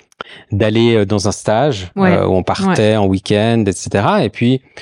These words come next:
Speaker 1: voilà, avec une certaine bienveillance, j'ai commencé à, à, à développer cette partie. J'ai senti que, bon,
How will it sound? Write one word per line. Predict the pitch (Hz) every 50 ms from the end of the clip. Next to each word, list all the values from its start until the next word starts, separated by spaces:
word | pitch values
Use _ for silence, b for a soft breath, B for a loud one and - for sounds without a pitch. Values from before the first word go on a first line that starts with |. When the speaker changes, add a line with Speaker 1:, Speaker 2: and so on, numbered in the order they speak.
| B B B B
Speaker 1:
voilà, | - 127 87 85
avec | 110 107 98 - -
une | 101 95
certaine | - 107 95 - 120 110 107
bienveillance, | 98 110 113 110 110 110 107 113 139 170 - - -
j'ai | - 113
commencé | 98 - 113 107 107 - - 131
à, | 123 120 110 101 101 98 101 104 B B B B B B B B
à, | - 104 104 120 -
à | 117 113
développer | 107 117 120 117 131 135 127 - 147
cette | 139 - - 104 -
partie. | - 101 - - - 139 170 214 214 143
J'ai | 104 107 92
senti | - - 117 104 - - 131
que, | - - 107 98 95
bon, | 92 92 95 92 92